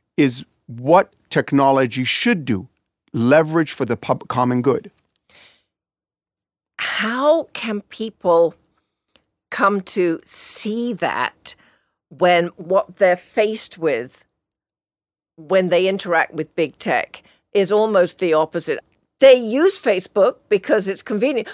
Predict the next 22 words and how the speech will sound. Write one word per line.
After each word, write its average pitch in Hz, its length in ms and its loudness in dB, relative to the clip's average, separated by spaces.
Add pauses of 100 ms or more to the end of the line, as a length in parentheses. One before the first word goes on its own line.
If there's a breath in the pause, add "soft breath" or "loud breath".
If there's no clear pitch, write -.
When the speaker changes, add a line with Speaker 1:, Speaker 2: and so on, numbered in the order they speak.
(120 loud breath)
Speaker 2:
but 269 80 8
I 277 100 6
don't 339 140 4
know 330 100 2
anybody 339 380 2
who 294 120 0
enjoys 285 480 0
it. 311 540 -4 (560)
Speaker 1:
Yeah, 120 140 0
I 135 120 6
don't 185 160 6
have 175 120 4
a 147 80 2
Facebook 147 420 2
account 127 380 -2
either, 123 580 2
uh, 117 240 2
just 147 280 -4
on 123 180 2
principle, - 580 -6 (520)
uh, 113 340 -2
because 113 1120 0